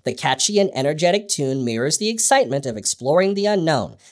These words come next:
just as curiosity drives us to uncover new experiences.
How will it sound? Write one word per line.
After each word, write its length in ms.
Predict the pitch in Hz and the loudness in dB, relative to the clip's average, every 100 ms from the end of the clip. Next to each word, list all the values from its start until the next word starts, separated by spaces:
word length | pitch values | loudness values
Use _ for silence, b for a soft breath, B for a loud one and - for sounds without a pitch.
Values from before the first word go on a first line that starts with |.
| b | b
just 240 | 135 - | -4 -4
as 120 | 123 - | -4 -6
curiosity 760 | - 160 196 196 190 131 127 | -6 2 4 4 2 -2 -6
drives 400 | 107 127 160 175 | -2 0 2 0
us 160 | 196 196 | -2 -2
to 160 | 135 | -6
uncover 460 | 107 107 135 127 180 | -6 -6 -4 -2 0
new 160 | 226 | 2
experiences. 920 | 240 226 - 170 135 101 - 87 98 | 2 0 0 0 0 -2 -6 -12 -14